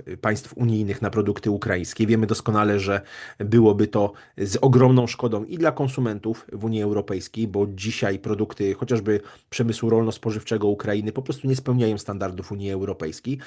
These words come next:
Y, dwa, że byłoby to katastrofalne dla sy-, dla polskich,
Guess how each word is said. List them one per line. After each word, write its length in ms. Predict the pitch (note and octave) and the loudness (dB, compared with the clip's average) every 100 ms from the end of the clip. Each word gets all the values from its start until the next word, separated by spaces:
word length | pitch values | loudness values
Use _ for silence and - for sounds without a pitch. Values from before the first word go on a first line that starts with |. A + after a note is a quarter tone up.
| - - A#2 | -18 -6 0
Y, 100 | A2 | 2
dwa, 360 | A2+ G#2 G#2 | 2 2 2
że 140 | A2+ B2 | 2 0
byłoby 420 | A#2 A2 G#2+ G#2+ | 0 2 2 0
to 180 | A2+ G#2+ | -2 -2
katastrofalne 800 | B2 B2 A#2+ A#2+ A2+ G2+ G#2 G#2+ | -2 -2 -4 -4 -2 -2 -2 -4
dla 300 | G2 G2 G#2 | -2 -2 -4
sy-, 160 | - | -6
dla 220 | G#2 B2 | -6 -6
polskich, 360 | A#2 A#2+ - - | -2 -2 -4 -10